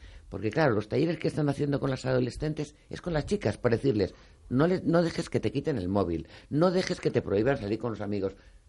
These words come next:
Hay que educar al varón. Es que es el varón el que mata, siento decirlo.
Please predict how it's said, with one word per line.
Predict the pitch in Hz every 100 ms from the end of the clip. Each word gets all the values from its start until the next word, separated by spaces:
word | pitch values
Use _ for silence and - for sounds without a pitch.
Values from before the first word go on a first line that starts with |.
| - _ _
Hay | 101
que | 143
educar | 147 101 98
al | 135
varón. | 165 95 156 - - - _ _ _
Es | - -
que | 147
es | -
el | 143
varón | 127 110 135
el | -
que | 110
mata, | 110 - 131 - -
siento | - 104 107
decirlo. | 160 - 143 160 139